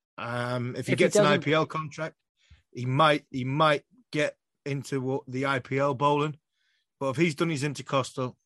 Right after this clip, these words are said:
Speaker 1: been there, done it, three months, you know, and there's such a,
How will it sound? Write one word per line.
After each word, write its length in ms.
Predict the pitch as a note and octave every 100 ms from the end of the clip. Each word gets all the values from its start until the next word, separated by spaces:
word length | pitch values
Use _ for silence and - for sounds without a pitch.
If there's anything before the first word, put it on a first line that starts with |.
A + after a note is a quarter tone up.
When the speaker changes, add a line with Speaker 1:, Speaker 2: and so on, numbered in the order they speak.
| _
Speaker 1:
been 220 | C3+ D3 C3+
there, 260 | C3+ A#2 - _ _ _ _ _
done 160 | C#3+ C3
it, 180 | B2+ -
three 200 | - D#3+
months, 400 | C#3 C3+ - - _ _ _ _ _ _ _ _
you 80 | B2+
know, 220 | A#2+ B2
and 600 | A#2+ A#2+ C3 C3 C3+ B2+
there's 160 | C3 C3
such 240 | F#3 - F3+
a, 240 | E3+ C#3